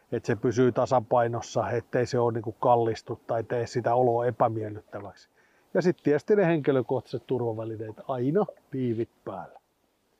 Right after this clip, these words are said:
Etenkin soutuveneessä, että liivit vaikka tuntus helpolta, kyllä mä oon itsekin siihen joskus syyllistynyt kuumana päivänä, että on tullut heitettyä tohon keulatuudolle. Mut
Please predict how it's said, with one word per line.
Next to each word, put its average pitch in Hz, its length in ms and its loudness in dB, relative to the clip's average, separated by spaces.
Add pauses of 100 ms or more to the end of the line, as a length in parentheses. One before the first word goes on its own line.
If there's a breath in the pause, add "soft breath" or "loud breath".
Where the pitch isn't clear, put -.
(1120)
Etenkin 175 440 2
soutuveneessä, 117 960 2
että 123 200 0
liivit 175 360 0
vaikka 160 280 0
tuntus 175 420 2
helpolta, 151 440 2
kyllä 135 220 2
mä 208 60 2
oon 202 120 4
itsekin 165 380 2
siihen 135 180 4
joskus 131 380 -2
syyllistynyt 123 600 -2
kuumana 120 400 -2
päivänä, 117 440 -4
että 113 140 -8
on 120 100 -8
tullut 120 240 -4
heitettyä 120 460 -6
tohon 117 240 -4
keulatuudolle. 113 880 -4 (720 soft breath)
Mut 131 140 -10